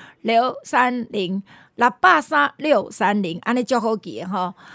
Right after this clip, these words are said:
二一二八七九九，二一二八七九九，外观七加空三。今仔是拜五，明仔载拜六，后日礼拜。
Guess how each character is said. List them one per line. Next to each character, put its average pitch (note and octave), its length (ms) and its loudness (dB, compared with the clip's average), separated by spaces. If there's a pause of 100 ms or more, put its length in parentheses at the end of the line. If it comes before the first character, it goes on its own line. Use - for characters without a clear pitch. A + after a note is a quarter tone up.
(280)
二 F4 220 8
一 C#4 200 -8
二 B3+ 220 8
八 B3 280 6
七 A#3+ 180 -4
九 G#3 180 2
九， G3 200 -2
二 F3 80 -4
一 A#3+ 440 -2
二 A3+ 60 -2
八 C4+ 140 2
七 A#3 120 -4
九 A3+ 200 0
九， G#3+ 240 0
外 F#3+ 180 0
观 F3+ 180 -4
七 F3+ 200 -6
加 F#3 180 -2
空 G#3 260 -4
三。 G#3 300 -4
今 G#3 160 -6
仔 C#4 100 -2
是 - 140 -10
拜 A3 260 -4
五， G3 200 -4
明 G3 160 -6
仔 A3+ 60 -4
载 A3+ 100 -8
拜 A3 200 -4
六， G3+ 80 -2
后 F#3 140 -6
日 F3+ 160 -6
礼 G3 140 -4
拜。 F3 180 -6